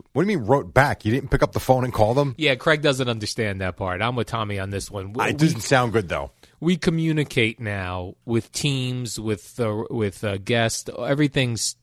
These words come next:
Speaker 2: text and email. It just is.
Speaker 1: I, I understand.
Speaker 2: You
Speaker 1: I,
Speaker 2: know,
Speaker 1: I get it.
Speaker 2: especially when you're calling somebody, like, when people are like, "Call, uh, get Jim Nantz on the phone." If I call Jim Nantz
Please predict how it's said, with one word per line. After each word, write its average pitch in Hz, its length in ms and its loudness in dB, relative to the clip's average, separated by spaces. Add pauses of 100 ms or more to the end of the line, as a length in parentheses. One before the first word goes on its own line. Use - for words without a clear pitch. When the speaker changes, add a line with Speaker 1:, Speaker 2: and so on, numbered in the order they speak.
Speaker 2:
text - 480 -2
and 113 160 -2
email. 104 380 0
It 104 60 -2
just 131 240 -4
is. 95 400 2 (500)
Speaker 1:
I, 123 260 -10
I 92 120 -8
understand. 92 560 -10 (200)
Speaker 2:
You 80 100 2
Speaker 1:
I, - 20 2
Speaker 2:
know, 92 180 -4
Speaker 1:
I 104 80 -6
get 120 200 0
it. - 140 -6 (140)
Speaker 2:
especially 247 420 2
when 156 140 2
you're 127 120 2
calling 131 500 4
somebody, 107 580 -2
like, 107 260 -6
when 117 140 -4
people 131 320 0
are 110 80 2
like, 104 200 -4
"Call, 131 840 2 (600)
uh, 101 340 -2
get 170 200 0
Jim 170 240 2
Nantz 135 280 0
on 107 120 -2
the 98 80 -6
phone." 92 260 -8 (400)
If 151 140 -2
I 233 100 4
call 139 540 2
Jim 113 340 0
Nantz 95 480 -4